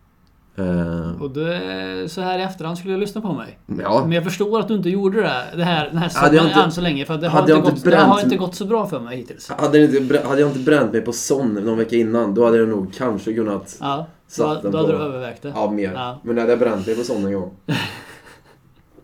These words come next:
Speaker 2: Ja, nej, men du har en, eh, så helt okej omgång. Eh, jag
Speaker 1: Ja, men den
Speaker 2: har,
Speaker 1: är väl ändå,
Speaker 2: ja, jag
Speaker 1: den
Speaker 2: har
Speaker 1: är
Speaker 2: också
Speaker 1: ju
Speaker 2: två spelare kvar faktiskt.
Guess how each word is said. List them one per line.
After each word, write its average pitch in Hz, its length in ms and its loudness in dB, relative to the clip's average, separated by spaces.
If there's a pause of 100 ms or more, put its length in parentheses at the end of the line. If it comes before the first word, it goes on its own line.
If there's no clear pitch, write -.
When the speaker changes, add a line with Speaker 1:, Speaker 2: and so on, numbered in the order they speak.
(1300)
Speaker 2:
Ja, 180 300 4
nej, 220 140 2
men 233 140 2
du 208 100 4
har 233 200 2
en, 233 200 -2 (540)
eh, 196 140 -8
så 196 180 -6
helt 208 300 -2
okej 190 280 -2
omgång. 185 360 -2 (380)
Eh, 170 100 -4
jag 151 420 -2 (120)
Speaker 1:
Ja, 170 200 0
men 170 100 8
den 190 100 8
Speaker 2:
har, 190 60 4
Speaker 1:
är 175 60 4
väl 151 100 4
ändå, 170 240 4
Speaker 2:
ja, 95 280 2
jag - 160 -6
Speaker 1:
den 170 140 -2
Speaker 2:
har - 80 4
Speaker 1:
är - 60 4
Speaker 2:
också 170 160 2
Speaker 1:
ju - 40 -
Speaker 2:
två - 140 -4
spelare 175 300 -2
kvar 156 160 -6
faktiskt. - 440 -14